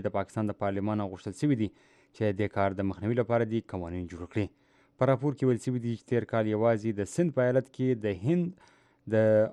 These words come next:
او عیسوي مذهب د زرو-، زرګونو جنکو په زوره مسلمانانو، مسلم-، مسلمانولو قضیه ثبت شوي دي. د خبر تفصیل د امریکا غږ د خبریالې عایشه تنظیم په راپورټ کې اورو.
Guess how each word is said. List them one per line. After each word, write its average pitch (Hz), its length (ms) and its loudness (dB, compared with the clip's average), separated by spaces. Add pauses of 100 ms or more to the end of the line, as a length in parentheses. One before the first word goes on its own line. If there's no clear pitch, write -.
(120)
او 107 80 6 (160)
عیسوي 135 280 0 (100)
مذهب 110 320 0
د - 20 4 (460)
زرو-، 165 280 2 (440)
زرګونو 143 300 0 (280)
جنکو 107 400 -2 (1200)
په 110 340 4
زوره 139 280 2
مسلمانانو، 104 580 -2 (320)
مسلم-، 120 560 -2
مسلمانولو 113 640 0 (520)
قضیه 104 440 -2
ثبت - 240 -12
شوي 101 160 -4
دي. 104 80 -2 (540)
د 147 180 -2
خبر 151 240 -2
تفصیل 143 260 -4
د 120 140 4
امریکا 117 260 0
غږ 113 160 -2
د - 140 -8
خبریالې 113 400 0
عایشه 101 260 -8
تنظیم 110 400 -4 (380)
په 95 140 -2
راپورټ 98 260 -12
کې - 160 -12
اورو. 90 180 -16